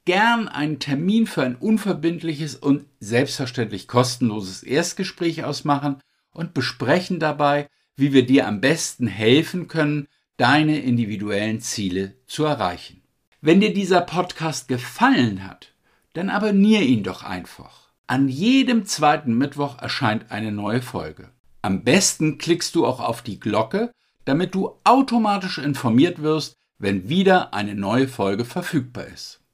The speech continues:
Natürlich würde ich mich freuen und es auch als kleines persönliches Dankeschön verstehen, wenn du uns eine positive Bewertung bei iTunes, Spotify oder wo immer du diesen Podcast hörst, hinterlässt.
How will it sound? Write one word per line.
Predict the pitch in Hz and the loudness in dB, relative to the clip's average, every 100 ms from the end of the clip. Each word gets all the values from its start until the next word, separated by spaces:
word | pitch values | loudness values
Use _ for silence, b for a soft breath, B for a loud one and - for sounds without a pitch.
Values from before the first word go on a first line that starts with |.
| _ | _
Natürlich | 135 135 - - 254 202 - | -2 -2 0 6 6 6 2
würde | 139 139 | 2 2
ich | 117 - | 0 -2
mich | 104 - | -4 -4
freuen | - 110 127 180 196 - _ _ _ | 0 2 2 0 -4 -10 _ _ _
und | 254 | 0
es | 247 | 0
auch | 214 208 | 0 0
als | 196 - | -2 -4
kleines | - 180 175 160 | -2 0 0 -2
persönliches | - 147 127 147 135 120 120 - | -4 -4 2 4 4 2 -4 -2
Dankeschön | 107 101 95 90 - 82 | 0 0 -4 -8 -8 -12
verstehen, | - - - 87 95 98 _ _ _ _ - | -14 -16 -14 -12 -14 -20 _ _ _ _ 0
wenn | 180 | 2
du | 233 | 2
uns | 208 190 | 0 -2
eine | 180 180 | -2 -4
positive | - - 190 180 180 185 180 147 | -6 -2 -2 -2 -4 -4 -2 -2
Bewertung | 117 98 113 127 135 127 120 | -4 -2 0 0 0 -4 -2
bei | 107 - | -4 -2
iTunes, | 139 160 - - 151 147 127 - | 0 0 -2 -2 0 0 -2 -6
Spotify | - 147 143 135 120 127 123 127 | -2 -2 0 -6 -2 2 2 2
oder | 127 117 101 | -2 -4 -4
wo | 107 - _ | -6 -12 _
immer | 165 160 151 | 0 4 2
du | 117 98 | 2 -2
diesen | 110 101 95 95 | -4 -4 -6 -4
Podcast | 113 - - 85 - - | -6 -6 -12 -12 -10 -6
hörst, | 107 107 - - | -4 -4 -8 -6
hinterlässt. | 113 123 127 92 - - _ | -2 0 0 -4 -10 -16 _